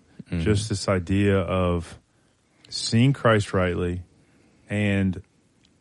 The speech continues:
Speaker 2: taking yourself off the throne of your life.
Speaker 1: Mm-hmm.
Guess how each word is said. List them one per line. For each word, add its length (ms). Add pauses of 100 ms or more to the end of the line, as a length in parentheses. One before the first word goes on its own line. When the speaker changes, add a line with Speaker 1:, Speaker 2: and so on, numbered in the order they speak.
(800)
Speaker 2:
taking 500
yourself 920
off 380
the 100
throne 360
of 140
your 100
life. 380
Speaker 1:
Mm-hmm. 360